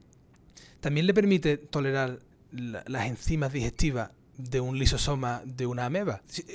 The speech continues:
eh, es igual, es un intestino igual. Básicamente, la, la bilis, la bilis no, la bilis lo que hace es destrozar cosas, ¿no? Es como, es un detergente que rompe, eh, que rompe los fosfolípidos, ¿no? Entonces permite que, pues, lo que hay adentro se, se libere.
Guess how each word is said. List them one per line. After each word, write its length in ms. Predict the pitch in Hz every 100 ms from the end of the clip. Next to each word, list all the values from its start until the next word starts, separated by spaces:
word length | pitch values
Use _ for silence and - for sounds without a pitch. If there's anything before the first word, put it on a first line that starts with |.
| - -
eh, 160 | 170 180
es 120 | 165
igual, 260 | 196 196 196
es 60 | 170
un 140 | 202
intestino 400 | 208 208 - 190
igual. 240 | 185 147 131
Básicamente, 580 | 151 190 196 175 175 - -
la, 100 | 202 196
la 160 | 170
bilis, 320 | 190 240 254
la 140 | 208 175
bilis 240 | 214 233
no, 500 | 214 202 196 196 190 190 180 -
la 80 | 160
bilis 160 | 175 208
lo 80 | 196
que 60 |
hace 180 | 185 202
es 80 | 185
destrozar 380 | 160 147 165 151
cosas, 260 | 131 127
¿no? 140 | 143 143
Es 80 |
como, 160 | - 156
es 60 | 147
un 60 | 160
detergente 420 | 156 160 185 180
que 80 | 151
rompe, 500 | 156 151 151 147 147
eh, 280 | 143 135 123 - -
que 100 | 143
rompe 360 | 143 143 139 139
los 280 | 131 127
fosfolípidos, 540 | 131 120 165 220 139 147
¿no? 60 |
Entonces 180 | 151 147
permite 300 | 135 147 180
que, 80 | 156
pues, 120 | 131
lo 60 | 120
que 80 | 123
hay 80 |
adentro 460 | 135 170 175 214 185
se, 260 | - 143 127
se 140 | 135
libere. 340 | 131 185 131